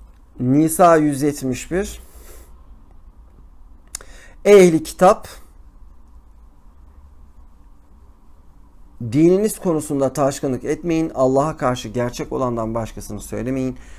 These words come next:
Meryem oğlu İs-, Mesih İsa ancak Allah'ın elçisi ve kelimesidir. Onu,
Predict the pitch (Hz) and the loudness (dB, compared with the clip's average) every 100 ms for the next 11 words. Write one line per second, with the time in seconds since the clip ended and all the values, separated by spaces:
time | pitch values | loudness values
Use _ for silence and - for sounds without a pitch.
0 | - - 127 135 147 202 190 139 127 127 | -20 -8 0 2 2 2 0 0 0 -2
1 | 127 123 - 127 120 117 156 135 123 120 | -2 -4 -8 -6 -4 -6 -10 -10 -6 -6
2 | 117 139 139 - 156 151 139 - 120 127 | -4 -2 -2 -2 -4 -2 -4 -2 -2 0
3 | 135 160 - 117 117 - - 139 113 - | 0 -2 -6 -6 -8 -10 -10 -8 -8 -8
4 | 117 127 127 143 135 - - - - - | -6 -6 -6 -8 -8 -12 -20 -20 -20 -20
5 | - 147 160 151 180 | -8 0 2 2 -2